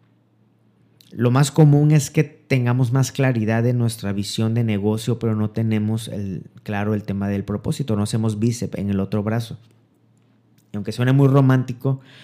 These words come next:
a veces es tan fácil como, como diseñar un sueño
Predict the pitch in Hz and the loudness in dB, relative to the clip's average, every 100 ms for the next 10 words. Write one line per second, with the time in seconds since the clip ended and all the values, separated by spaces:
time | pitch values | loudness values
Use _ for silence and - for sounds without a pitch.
0 | - - - 113 135 127 127 135 127 120 | -20 -12 -6 -4 -2 -2 -2 -2 -2 0
1 | 127 127 123 131 - _ _ _ _ _ | -2 0 -2 -2 -8 _ _ _ _ _
2 | - - 127 120 117 117 110 - - _ | -6 2 2 4 2 2 -2 -8 -20 _
3 | _ _ _ _ _ _ _ _ _ _ | _ _ _ _ _ _ _ _ _ _
4 | - 120 120 113 113 120 117 127 117 120 | -4 0 0 0 0 0 2 2 4 4
5 | 127 127 - 143 143 131 117 | 4 2 2 2 4 2 -2